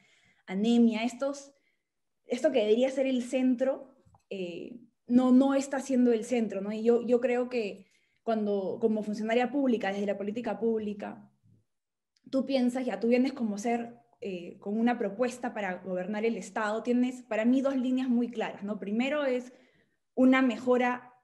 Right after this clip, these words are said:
significativa en los servicios públicos, y ahí para mí están justamente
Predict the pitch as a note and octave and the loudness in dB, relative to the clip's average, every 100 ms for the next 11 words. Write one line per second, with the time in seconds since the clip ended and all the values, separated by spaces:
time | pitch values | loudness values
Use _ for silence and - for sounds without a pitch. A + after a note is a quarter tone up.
0 | _ _ - A3+ G#3 G#3 G#3 F#3+ C#4 C4 | _ _ -2 0 0 -4 -6 -4 0 2
1 | B3 C4 A#3 A#3 G#3 G#3+ A#3 - B3+ A#3 | 2 0 -2 -2 -4 -2 -4 -2 -2 0
2 | A3+ - C4 - _ _ _ _ - A3 | -2 -6 -10 -10 _ _ _ _ -2 4
3 | A3 A#3+ B3 A3+ G#3 A#3 B3+ - A#3+ A#3 | 6 6 4 0 2 2 2 -2 -4 -4
4 | C4 A#3+ A3+ A#3+ A#3 A#3+ A#3+ | -4 -4 0 2 2 0 -4